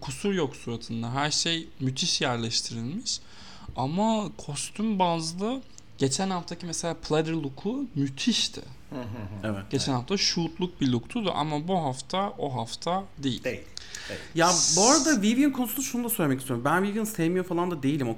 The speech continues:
Speaker 3: çok sert konuştum belki ama, e, sadece işte bir, e, hala bütün bunların arasında yani biraz bir garip durma hali var ne yazık ki.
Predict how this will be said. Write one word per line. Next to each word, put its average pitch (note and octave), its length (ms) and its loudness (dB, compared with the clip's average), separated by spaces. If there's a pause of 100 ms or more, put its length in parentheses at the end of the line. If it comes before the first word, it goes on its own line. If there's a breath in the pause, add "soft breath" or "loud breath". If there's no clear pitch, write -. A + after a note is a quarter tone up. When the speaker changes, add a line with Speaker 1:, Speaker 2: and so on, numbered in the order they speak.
Speaker 3:
çok D3+ 120 -8 (100)
sert D#3 280 -2
konuştum G#2+ 420 -6
belki G2+ 320 -4
ama, B3+ 380 4 (440 loud breath)
e, D#3 160 4
sadece C4 420 4
işte C4 280 0
bir, C4 220 6
e, D#3+ 300 -6 (260)
hala C4 580 4 (500)
bütün F3 640 4
bunların F#3+ 420 6
arasında C3 560 4
yani A2+ 400 2
biraz A2 440 2
bir A2 80 -8
garip A2 320 -2
durma G2+ 380 -2
hali F#2 320 -6
var F2 220 -6
ne D#2+ 40 -8
yazık - 400 -14
ki. - 100 -12